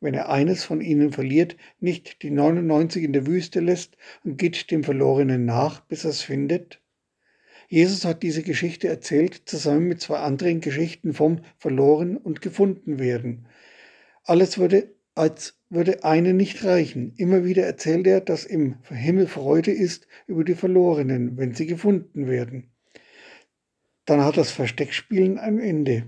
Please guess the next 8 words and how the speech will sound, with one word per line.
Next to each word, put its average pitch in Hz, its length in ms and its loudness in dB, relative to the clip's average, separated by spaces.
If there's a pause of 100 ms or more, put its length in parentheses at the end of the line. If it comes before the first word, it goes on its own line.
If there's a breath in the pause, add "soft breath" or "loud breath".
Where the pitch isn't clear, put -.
(1040 soft breath)
Wir 208 120 4
spielen 190 380 2
auch 170 340 -2
als 165 180 -6
Erwachsene 170 640 -2
noch 160 280 -4
oft 151 260 -4
Verstecken. 127 800 -6